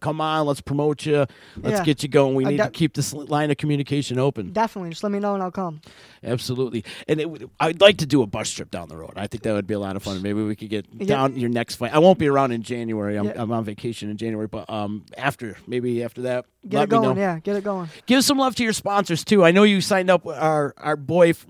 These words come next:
Speaker 1: Alex Carbone, in the Fitness Mill just recently
Speaker 2: Yes.
Speaker 1: sponsored you guys. And who else?
Speaker 2: Him, um, I'm sponsored by Tony's Pizza, Michael T's Restaurant, um, Valentino's Banquet. I mean, there's, there's a bunch.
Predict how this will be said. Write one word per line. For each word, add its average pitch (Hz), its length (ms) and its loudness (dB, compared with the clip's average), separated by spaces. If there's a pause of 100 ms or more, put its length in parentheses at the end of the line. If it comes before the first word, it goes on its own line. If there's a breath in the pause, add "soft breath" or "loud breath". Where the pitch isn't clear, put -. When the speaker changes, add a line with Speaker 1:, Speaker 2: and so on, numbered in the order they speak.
Speaker 1:
Alex 156 260 0
Carbone, 151 480 4
in 139 80 -2
the 135 80 -2
Fitness 151 400 -2
Mill 135 220 0
just 131 260 -6
recently 135 400 -4
Speaker 2:
Yes. 123 80 -6
Speaker 1:
sponsored 143 440 -2
you 127 80 -2
guys. 131 300 2
And 139 100 -4
who 190 140 0
else? - 480 -6
Speaker 2:
Him, 240 260 0
um, 196 380 0 (160)
I'm 180 60 -10
sponsored 202 260 -8
by 185 100 -8
Tony's 202 340 -10
Pizza, 202 460 -8
Michael 202 300 -8
T's 196 720 -8
Restaurant, 196 680 -8 (240)
um, 160 500 -8 (380)
Valentino's 196 560 -8
Banquet. 196 540 -4 (500)
I 196 80 -8
mean, 185 120 -4
there's, 190 200 -6
there's 202 220 -8
a 180 60 -8
bunch. 180 540 -6